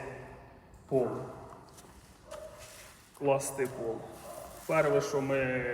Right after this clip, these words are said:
побачили, що нам малувато оці півтора метра стіни, і ми вирішили добавити плити по кругові. Плити по кругові, другий ряд у нас вийшов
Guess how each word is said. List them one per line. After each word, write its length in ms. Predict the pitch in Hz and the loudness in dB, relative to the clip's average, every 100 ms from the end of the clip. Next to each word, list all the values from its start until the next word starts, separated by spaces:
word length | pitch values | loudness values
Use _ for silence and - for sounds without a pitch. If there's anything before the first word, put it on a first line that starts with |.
| - - - | -4 -2 2
побачили, 880 | 131 143 139 - 139 123 123 120 | 6 8 6 4 2 2 2 0
що 180 | 120 139 | -2 -2
нам 200 | 131 131 | 4 4
малувато 840 | 131 131 135 135 135 123 117 113 - - - - | 6 4 4 6 6 4 4 0 0 -8 -10 -10
оці 240 | 120 123 | -8 -6
півтора 500 | 110 120 117 123 131 | -4 -4 -2 2 4
метра 400 | 123 123 123 127 | 4 2 2 -2
стіни, 480 | 123 - 180 208 277 - - - - - - - | -2 -2 0 0 0 -2 -8 -12 -16 -18 -10 0
і 380 | 139 135 131 135 | 4 6 6 4
ми 380 | 147 139 131 | 6 6 4
вирішили 760 | 123 175 165 143 - 139 135 131 | 2 4 4 2 4 4 6 4
добавити 800 | 123 127 127 143 139 131 131 - - - - - - - | 2 0 6 6 8 6 2 0 -6 -6 -8 -8 -10 -8
плити 420 | 131 139 143 123 117 | 2 4 4 2 -4
по 80 | 127 | -4
кругові. 560 | - 117 117 - - - - - - - - - - - - - - | -4 -4 -4 -6 -8 -10 -10 -12 -12 -10 -8 -8 -8 -6 -6 -8 -4
Плити 440 | 139 147 147 151 139 | 4 6 6 4 2
по 180 | - 143 | 2 0
кругові, 840 | - 233 208 156 208 170 151 147 147 | 0 2 4 6 6 6 4 4 2
другий 420 | 156 147 139 139 | 0 2 2 4
ряд 240 | 180 147 135 | 4 4 4
у 80 | 139 | 4
нас 260 | 139 - 143 | 2 0 0
вийшов 720 | 170 175 175 165 151 143 | 0 0 0 0 4 6